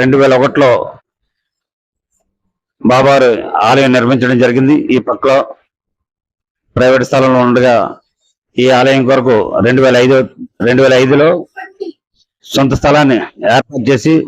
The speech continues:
ప్రముఖుల సహాయ సహకారాలతో భాస్కర్ రెడ్డి గారు, మా గురువర్యులు ఆదాల వేణుగోపాల్ రెడ్డి గారు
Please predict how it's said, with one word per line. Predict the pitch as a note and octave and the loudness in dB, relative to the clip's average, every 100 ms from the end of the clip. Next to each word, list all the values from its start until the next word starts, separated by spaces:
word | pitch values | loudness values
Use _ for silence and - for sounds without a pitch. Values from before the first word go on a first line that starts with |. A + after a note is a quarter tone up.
| - | -6
ప్రముఖుల | B2 C3 C3+ B2+ | -2 0 0 0
సహాయ | C3 C3+ B2+ | 0 0 0
సహకారాలతో | C3+ C3 C3 C3 B2+ A2+ - - _ _ _ _ _ _ _ _ _ _ _ _ - | 0 0 0 0 2 0 -2 -10 _ _ _ _ _ _ _ _ _ _ _ _ -4
భాస్కర్ | B2 B2+ C3+ B2+ | -2 0 0 0
రెడ్డి | B2 B2 | 0 0
గారు, | B2+ C3+ - - _ _ _ _ _ _ _ _ _ _ _ _ _ - | 2 0 -4 -18 _ _ _ _ _ _ _ _ _ _ _ _ _ -4
మా | A#2+ A2+ | 0 0
గురువర్యులు | A#2 C3 C3+ C3 A#2 G#2+ - - - - - - G2+ | 2 2 2 2 2 0 -2 -12 -20 -20 -18 -6 -2
ఆదాల | G#2+ C3+ A#2+ | 0 2 2
వేణుగోపాల్ | B2+ B2+ B2+ B2 B2 | 0 0 0 0 0
రెడ్డి | A#2 A#2+ | 0 0
గారు | B2 | 2